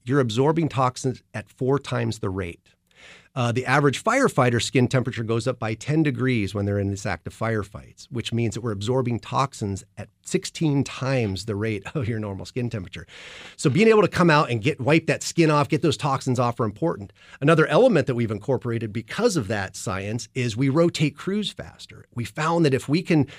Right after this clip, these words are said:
take fresh crews and send them in, and before they get superheated, we can bring them out and rotate them in with other crews, decontaminate them, get their skin wiped down, get them cooled off. It's dramatically reducing their exposures.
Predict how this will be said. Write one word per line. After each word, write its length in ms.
take 200
fresh 380
crews 380
and 100
send 260
them 120
in, 120
and 80
before 440
they 180
get 180
superheated, 720
we 160
can 160
bring 300
them 140
out 240
and 200
rotate 420
them 160
in 140
with 120
other 220
crews, 420
decontaminate 640
them, 140
get 180
their 80
skin 540
wiped 260
down, 240
get 200
them 140
cooled 380
off. 260
It's 140
dramatically 840
reducing 720
their 220
exposures. 800